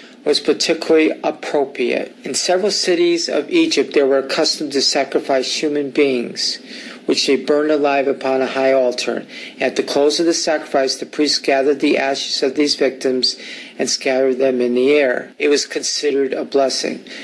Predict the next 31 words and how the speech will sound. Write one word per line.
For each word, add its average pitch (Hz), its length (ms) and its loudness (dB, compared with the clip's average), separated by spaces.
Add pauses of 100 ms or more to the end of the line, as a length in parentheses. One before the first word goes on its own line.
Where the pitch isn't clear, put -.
(100)
The 135 100 0
like 151 300 2
was 160 140 0
done 151 260 0
by 139 140 0
Moses 135 1200 0
with 139 160 2
the 139 160 4
ashes 135 420 0
of 131 60 0
the 123 100 0
furnace, 151 600 -2 (480)
that 135 400 0
wheresoever 151 1000 2
any, 156 360 2
the 120 120 -2
smallest 143 760 0 (400)
portion, 175 600 0
it 135 200 -2
might 135 300 -2
prove 151 280 4
a 139 80 4
plague 139 560 2
and 135 220 -2
a 131 60 0
curse - 600 -2 (400)
to - 160 -2
this 135 220 2
cruel, 160 580 4
ungrateful 151 920 0
people. 151 520 0